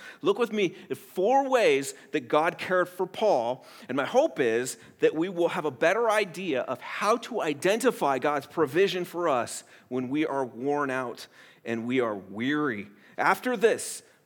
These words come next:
Paul left Athens and went to Corinth. Okay, now we're moving on. And he found a Jew named Aquila,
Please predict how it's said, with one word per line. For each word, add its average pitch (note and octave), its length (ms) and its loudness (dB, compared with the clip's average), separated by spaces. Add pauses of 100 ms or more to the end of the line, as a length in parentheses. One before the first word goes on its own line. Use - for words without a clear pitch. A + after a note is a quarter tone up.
Paul E3 320 -2
left D#3 300 -4
Athens E3+ 500 -2 (100)
and C#3 120 -6
went D3 140 0
to D#3+ 60 -6
Corinth. D3 440 -2
Okay, G2+ 300 -8 (260)
now A2 180 0
we're C3 140 0
moving B2+ 320 0
on. A2 260 0 (320)
And A#2+ 100 -2
he C#3 60 2
found G3+ 320 2
a C4 60 -6
Jew A3+ 400 -2
named G3+ 400 0
Aquila, F3+ 640 0